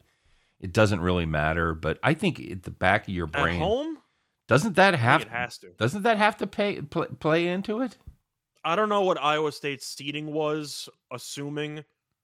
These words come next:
Speaker 2: that they won this game, or what it was pregame.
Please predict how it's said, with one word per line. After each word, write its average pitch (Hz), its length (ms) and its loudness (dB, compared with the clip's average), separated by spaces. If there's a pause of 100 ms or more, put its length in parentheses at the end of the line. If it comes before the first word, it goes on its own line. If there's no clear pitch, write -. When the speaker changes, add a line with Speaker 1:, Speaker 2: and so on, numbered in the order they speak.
(120)
Speaker 2:
that 127 200 -2
they 127 120 -2
won 120 300 -4
this 147 180 -6
game, 170 460 -4
or 127 100 -6
what 127 160 -2
it 127 60 -4
was 127 240 -4
pregame. 156 720 -6